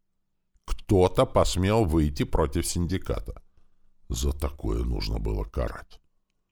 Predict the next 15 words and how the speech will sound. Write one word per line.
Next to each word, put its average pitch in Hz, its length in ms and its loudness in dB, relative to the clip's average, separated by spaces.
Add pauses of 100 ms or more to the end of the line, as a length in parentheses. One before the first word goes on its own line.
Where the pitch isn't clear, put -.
(480)
Единственной 127 600 4
проблемой 120 500 6
для 85 120 4
представителей 82 720 2
синдиката 71 640 0
было 60 320 0
то, - 160 -2
что - 180 -4
в 107 60 -4
данном 113 360 0
случае 131 400 -2
наёмники 73 600 0
прикрывались 60 680 -2
своими 60 440 -2
контрактами, 55 840 -2